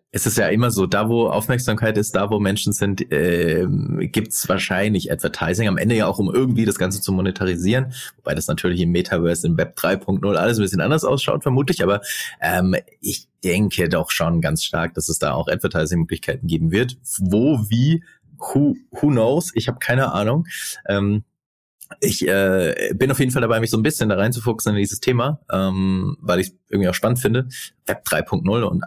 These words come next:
was es alles Mögliche gibt. Ähm, aber ich sehe auch noch nicht kurzfristige, für Virtual Reality zumindest kurzfristige, ähm, Use Cases, die auch für Advertising relevant werden.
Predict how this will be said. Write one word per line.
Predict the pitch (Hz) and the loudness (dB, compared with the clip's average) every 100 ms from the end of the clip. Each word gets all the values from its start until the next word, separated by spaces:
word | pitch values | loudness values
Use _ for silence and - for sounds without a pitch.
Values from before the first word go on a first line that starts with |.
| - | -4
was | 90 101 | -2 -2
es | - | -2
alles | 107 107 | -2 0
Mögliche | 104 107 | 0 0
gibt. | 104 123 - - - _ | 0 -2 -6 -18 -20 _
Ähm, | - 92 92 95 95 - _ _ _ | -2 0 2 2 0 -4 _ _ _
aber | - 90 92 90 87 - _ _ | -2 0 2 2 0 -6 _ _
ich | 107 107 - - _ _ _ _ | -2 -2 -4 -12 _ _ _ _
sehe | 104 101 107 127 127 - | -2 2 4 4 2 0
auch | - - | -2 0
noch | 110 95 | -2 0
nicht | 95 90 98 107 - - | 2 2 2 0 -6 -12
kurzfristige, | - 104 196 - 104 196 - 98 92 87 87 | -2 0 0 -2 0 0 0 -2 2 0 0
für | 95 | 0
Virtual | 98 131 87 | 0 0 0
Reality | 85 78 90 90 - | 2 2 0 -2 -2
zumindest | 98 95 - | 0 -2 0
kurzfristige, | 208 - - 92 - 85 80 76 - - - - | 0 0 0 -2 0 0 0 -2 -6 -18 -20 -8
ähm, | 76 76 62 | -4 -2 0
Use | 95 101 | 0 0
Cases, | - 87 92 | 0 0 0
die | - - | -2 -2
auch | |
für | - 82 | 0 0
Advertising | 95 - 87 90 90 | -2 -2 -2 -2 0
relevant | 90 92 104 | 0 0 0
werden. | 107 110 110 | 0 0 -2